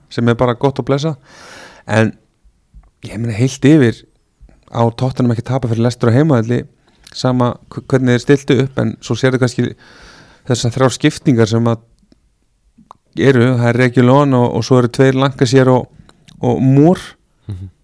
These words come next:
Speaker 1: Þetta er, það er enginn af þessum að fara að breyta einhverju í, í, í,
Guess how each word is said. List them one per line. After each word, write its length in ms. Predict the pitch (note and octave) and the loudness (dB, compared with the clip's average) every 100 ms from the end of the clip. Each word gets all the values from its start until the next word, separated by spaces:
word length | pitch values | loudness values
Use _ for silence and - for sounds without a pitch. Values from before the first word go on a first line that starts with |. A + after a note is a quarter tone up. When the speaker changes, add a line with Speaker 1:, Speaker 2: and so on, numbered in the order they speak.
| _ _ _ - | _ _ _ -10
Speaker 1:
Þetta 280 | A#2+ A2+ D#3+ | -8 -8 -10
er, 40 | |
það 100 | - A#2+ | -4 -2
er 60 | |
enginn 200 | B2 B2+ | 0 0
af 60 | A2 | 0
þessum 180 | B2 B2 | -2 -2
að 60 | A#2 | -2
fara 80 | A2 | -2
að 60 | |
breyta 320 | A#2+ C3 - | -2 -4 -6
einhverju 260 | A#2+ A#2+ A#2+ - _ _ - | -8 -6 -8 -10 _ _ -2
í, 120 | B2+ | 2
í, 180 | A#2+ A#2+ | 4 2
í, 280 | A#2+ B2+ | 2 4